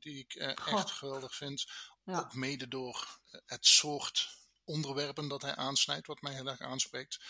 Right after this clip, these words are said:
Speaker 1: Maar ik hou heel erg van fantasy. Eh, ik heb al eerder in de podcast gehoord Tolkien,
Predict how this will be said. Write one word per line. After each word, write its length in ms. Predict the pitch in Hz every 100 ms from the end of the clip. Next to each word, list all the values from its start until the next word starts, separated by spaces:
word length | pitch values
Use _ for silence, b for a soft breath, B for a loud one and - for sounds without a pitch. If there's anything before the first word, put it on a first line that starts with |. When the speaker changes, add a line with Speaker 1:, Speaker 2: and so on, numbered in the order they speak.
| B B B B B -
Speaker 1:
Maar 220 | 135 147
ik 120 | -
hou 240 | - 135 127
heel 160 | 139
erg 120 | 135
van 120 | - 123
fantasy. 480 | 139 131 135 -
Eh, 360 | 147 - 139 131
ik 140 | -
heb 140 | - -
al 140 | -
eerder 360 | - 143 135 127
in 100 | 143
de 60 | 127
podcast 500 | - 123 127 123 -
gehoord 320 | 131 127 -
Tolkien, 520 | 127 - 139 139 135